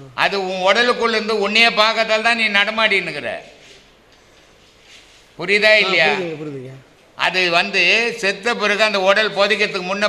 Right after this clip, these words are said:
Speaker 1: பார்க்குது, ஒரு மூணு நாள் பார்க்கும், அதுக்கப்புறம்
Speaker 2: ம்.
Speaker 1: பார்க்காது. ஆனா இப்போ உன் வாழ்க்கையிலேயே உன்னை பார்த்துன்னுக்குது. அதனால தான் நீ நடக்கிற, ஓடுற, வேலை செய்கிற, பேசுற, எல்லாம் கொல்-, பண்ணின்னுக்கிற.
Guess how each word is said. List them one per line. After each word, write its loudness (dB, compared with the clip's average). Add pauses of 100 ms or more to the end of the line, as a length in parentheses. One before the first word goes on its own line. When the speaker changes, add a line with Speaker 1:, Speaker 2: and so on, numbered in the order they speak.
Speaker 1:
பார்க்குது, 0
ஒரு -2
மூணு -4
நாள் 0
பார்க்கும், 0
அதுக்கப்புறம் -2
Speaker 2:
ம். -10
Speaker 1:
பார்க்காது. -2 (1300)
ஆனா 2
இப்போ -4
உன் -4
வாழ்க்கையிலேயே 2
உன்னை -2
பார்த்துன்னுக்குது. -2
அதனால 0
தான் 0
நீ -2
நடக்கிற, 0
ஓடுற, 0
வேலை -2
செய்கிற, -2
பேசுற, 0
எல்லாம் -2
கொல்-, -4
பண்ணின்னுக்கிற. -6